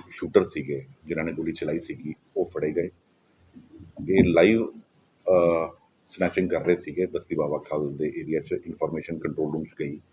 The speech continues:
ਇਹਨਾਂ ਨੂੰ ਘੇਰਿਆ, ਅੰਧੇਰਾ ਸੀਗਾ ਜਿਸ ਜਗ੍ਹਾ ਤੇ, ਤੇ ਕਾਫੀ ਕ੍ਰਾਸ ਫਾਇਰਿੰਗ ਹੋਈ।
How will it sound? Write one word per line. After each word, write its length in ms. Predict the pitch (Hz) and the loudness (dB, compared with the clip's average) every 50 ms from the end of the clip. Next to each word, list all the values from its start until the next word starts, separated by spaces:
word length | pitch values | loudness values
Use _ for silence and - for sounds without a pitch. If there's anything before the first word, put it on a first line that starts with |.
| _ _ _ _ _ _ - | _ _ _ _ _ _ -4
ਇਹਨਾਂ 160 | 92 90 85 | -2 -2 0
ਨੂੰ 100 | 85 85 85 - | 0 0 2 2
ਘੇਰਿਆ, 260 | 85 78 78 80 87 | 2 2 2 0 -2
ਅੰਧੇਰਾ 420 | 85 - - 85 80 85 90 92 | -2 -4 -6 -4 2 6 8 8
ਸੀਗਾ 260 | 90 - 82 73 78 76 | 6 6 4 -2 -2 -2
ਜਿਸ 180 | 71 76 73 - - | -2 -2 -6 -4 -4
ਜਗ੍ਹਾ 180 | 71 71 69 | -4 -4 -4
ਤੇ, 140 | 67 - - - - _ _ _ _ _ _ _ _ _ - | -6 -6 -10 -16 -18 _ _ _ _ _ _ _ _ _ -10
ਤੇ 80 | 87 | -6
ਕਾਫੀ 260 | - - 95 - - 117 | -2 0 0 2 2 2
ਕ੍ਰਾਸ 320 | - 101 92 92 87 - | 4 6 6 6 6 6
ਫਾਇਰਿੰਗ 280 | 95 90 87 87 82 76 | 4 4 4 2 0 -2
ਹੋਈ। 200 | 78 82 87 | -4 -4 -4